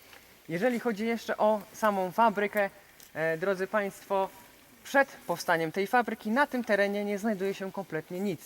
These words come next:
Istnieje tutaj tylko linia kolei francuskiej, tak zwanej kolei węglowej, która łączy bezpośrednio Śląsk z Gdynią. Między innymi właśnie kolej francuska, obszar leśny, w tym wypadku mówimy tutaj o Puszczy Bydgoskiej, oraz ukształtowanie terenu, które państwo widzicie, a więc ten teren,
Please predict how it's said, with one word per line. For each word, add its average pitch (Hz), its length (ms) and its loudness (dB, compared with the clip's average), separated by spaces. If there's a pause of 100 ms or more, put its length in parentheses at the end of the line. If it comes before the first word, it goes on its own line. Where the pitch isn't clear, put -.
(140)
Istnieje 220 300 -6
tutaj 220 220 -6
tylko 214 240 -6
linia 208 420 0
kolei 202 380 0
francuskiej, 170 500 -6
tak 160 160 -2
zwanej 165 280 -2
kolei 175 340 0
węglowej, 185 440 0
która 185 220 0
łączy 180 320 -2
bezpośrednio 170 800 -6
Śląsk 143 440 -8 (320)
z 131 280 -8 (240)
Gdynią. 139 520 0 (280)
Między 185 300 0
innymi 196 300 -2
właśnie 185 540 -2 (380)
kolej 160 340 -2
francuska, 156 680 -6 (640)
obszar 180 420 0
leśny, 202 340 0
w - 60 -18
tym 165 100 -4
wypadku 156 300 -4
mówimy 151 140 -2
tutaj 160 160 -4
o 156 80 -2
Puszczy 202 320 -4
Bydgoskiej, 170 440 -8
oraz 214 300 -2
ukształtowanie 214 640 -4
terenu, 175 300 -4
które 165 180 -6
państwo 165 300 -8
widzicie, 165 340 -8
a 170 40 -4
więc 165 200 -10
ten 170 160 -8
teren, 185 260 -2